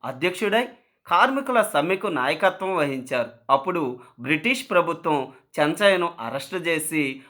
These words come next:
వెల్లూరు జైలులో శిక్షించింది. జైల్లో ఉండగానే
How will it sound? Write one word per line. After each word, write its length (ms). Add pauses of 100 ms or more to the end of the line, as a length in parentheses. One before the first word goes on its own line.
(120)
వెల్లూరు 460
జైలులో 580
శిక్షించింది. 840 (480)
జైల్లో 520
ఉండగానే 720